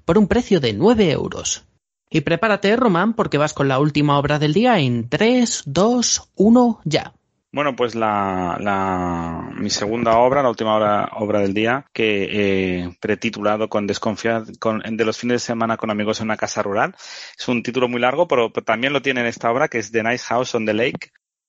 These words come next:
Speaker 2: de James Tynion cuarto y Álvaro, Álvaro Martínez Bueno. Eh, bueno, es una obra que se publica en D C, aunque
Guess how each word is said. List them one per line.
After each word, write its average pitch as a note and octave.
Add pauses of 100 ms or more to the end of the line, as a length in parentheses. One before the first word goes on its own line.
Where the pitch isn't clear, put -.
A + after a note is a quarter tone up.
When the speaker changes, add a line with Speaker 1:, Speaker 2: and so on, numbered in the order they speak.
Speaker 2:
de G2
James A#2+
Tynion G#2+
cuarto A2+
y A2
Álvaro, G#2 (220)
Álvaro G#2+
Martínez G#2
Bueno. A#2+
Eh, A2
bueno, C#3
es C#3+
una E3
obra F#3
que E3+
se D#3
publica C3+
en C3+
D A#2
C, F#3
aunque C3